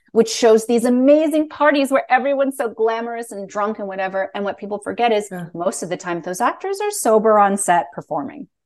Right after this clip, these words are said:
Speaker 2: Yeah, they're acting.
Speaker 1: They're acting. It's not that
Speaker 2: <laughs>
Speaker 1: fun. The reality
Speaker 2: Yeah.
Speaker 1: of a drunken party is not that fun. And,
Speaker 2: Yeah.
Speaker 1: like, movies really glamorize it,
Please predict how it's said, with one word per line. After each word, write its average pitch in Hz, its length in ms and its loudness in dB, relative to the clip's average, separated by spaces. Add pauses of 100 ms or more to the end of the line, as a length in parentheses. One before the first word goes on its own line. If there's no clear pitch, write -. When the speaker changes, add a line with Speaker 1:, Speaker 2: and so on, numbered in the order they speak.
(340)
Speaker 2:
Yeah, 226 300 0 (240)
they're 240 120 4
acting. 285 540 0 (280)
Speaker 1:
They're 214 180 6
acting. 180 540 2
It's - 180 4
not 359 320 4
that 320 220 4
Speaker 2:
<laughs> 302 40 6
Speaker 1:
fun. 165 400 2 (220)
The 226 80 6
reality 233 560 4
Speaker 2:
Yeah. 262 80 -6
Speaker 1:
of 240 60 -12
a 247 80 -6
drunken 208 400 -6
party 190 260 -6
is 185 140 -12
not 170 260 -4
that 196 240 -2
fun. 147 400 0 (400)
And, 185 180 0
Speaker 2:
Yeah. 175 60 2
Speaker 1:
like, 170 240 -2
movies 208 420 -2 (140)
really 262 840 0
glamorize 156 640 -6
it, - 140 -14